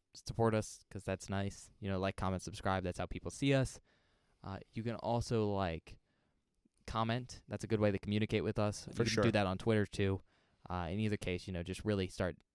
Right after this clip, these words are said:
Speaker 1: hammering and drumming on your keyboard because we just need you to play the fucking drums, you know?
Speaker 2: <laughs> I was wondering where you were gonna get that one in.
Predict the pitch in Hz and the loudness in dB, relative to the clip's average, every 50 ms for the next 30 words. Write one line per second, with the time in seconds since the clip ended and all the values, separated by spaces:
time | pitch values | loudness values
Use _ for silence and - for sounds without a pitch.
0 | _ - - 110 101 101 98 95 92 87 85 85 85 95 87 87 87 82 82 85 | _ -8 -4 -2 0 0 0 0 -2 -2 -4 -2 0 0 0 0 -2 -4 -4 -6
1 | 80 80 - - 90 78 80 78 78 78 - - - 80 80 78 - - - - | -8 -10 -8 -8 -8 -6 -6 -6 -6 -6 -8 -8 -8 -6 -6 -6 -8 -10 -14 -16
2 | - - - - - - - 139 143 151 143 120 131 139 139 139 - 127 120 110 | -16 -18 -18 -20 -12 0 2 4 6 6 6 6 6 4 4 6 6 4 4 4
3 | 110 101 - - 120 120 110 101 - - 113 95 - - 95 90 92 92 90 87 | 4 0 2 4 4 4 6 4 4 4 2 2 2 0 -2 0 0 0 0 0
4 | 87 90 90 - 104 98 98 101 101 98 98 - - - - - - - - - | -2 -4 -4 -4 -2 0 0 2 2 0 -2 -4 -10 -16 -16 -16 -16 -16 -16 -8
5 | - - - - - 127 120 131 160 180 180 175 151 135 123 - 135 135 135 131 | -4 -2 4 4 4 4 4 4 4 4 4 4 2 0 2 4 4 6 6 6
6 | 127 127 117 113 110 110 113 - 113 104 - 107 107 110 117 110 104 | 4 4 2 2 2 0 -2 -2 -2 -2 0 2 2 4 4 2 2